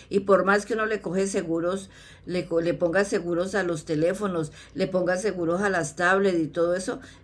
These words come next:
en la calle están los compañeritos que no les colocan ninguna seguridad, que no les colocan ningún cuidado,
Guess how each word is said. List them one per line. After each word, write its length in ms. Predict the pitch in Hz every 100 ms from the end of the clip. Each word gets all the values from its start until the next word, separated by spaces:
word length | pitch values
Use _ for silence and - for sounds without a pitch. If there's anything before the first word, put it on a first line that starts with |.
| -
en 160 | 196
la 160 | 214 220
calle 260 | 240 240
están 260 | 269 269 254
los 140 | 262
compañeritos 720 | 262 254 214 185 175 175 233 -
que 100 | 196
no 140 | 180
les 160 | 190 202
colocan 460 | 202 170 190 208
ninguna 420 | 196 156 175 175
seguridad, 580 | 208 208 180 170 160 185
que 120 | 214
no 100 | 190
les 180 | 170 180
colocan 440 | - 185 165 190 196
ningún 300 | 175 151 151
cuidado, 500 | 190 190 185 196